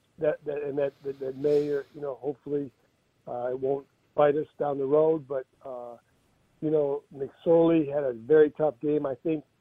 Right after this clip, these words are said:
he's still feeling the effects of an injury 'cause he, you know, he looked like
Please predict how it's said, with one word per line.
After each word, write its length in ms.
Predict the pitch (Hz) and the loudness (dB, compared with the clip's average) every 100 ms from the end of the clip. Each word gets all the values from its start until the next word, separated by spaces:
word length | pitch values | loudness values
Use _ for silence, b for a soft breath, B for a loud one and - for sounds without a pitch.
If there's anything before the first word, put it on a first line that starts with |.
| _ _ _ _ _ _ _ | _ _ _ _ _ _ _
he's 140 | 165 147 | -10 -8
still 380 | - 170 156 135 - _ _ _ _ | 0 6 6 4 -6 _ _ _ _
feeling 240 | 170 165 | 2 2
the 80 | 151 | 0
effects 400 | 139 - 160 - | -6 -4 -4 -4
of 80 | 135 | -8
an 140 | 135 | -4
injury 420 | 156 160 139 160 151 | -4 -4 -2 -2 -2
'cause 200 | 147 120 | -6 -8
he, 180 | 139 147 | -12 -14
you 80 | 147 | -10
know, 100 | 139 | -10
he 160 | 120 135 | -10 -6
looked 300 | 147 151 156 | -4 -4 -4
like 220 | 143 | -4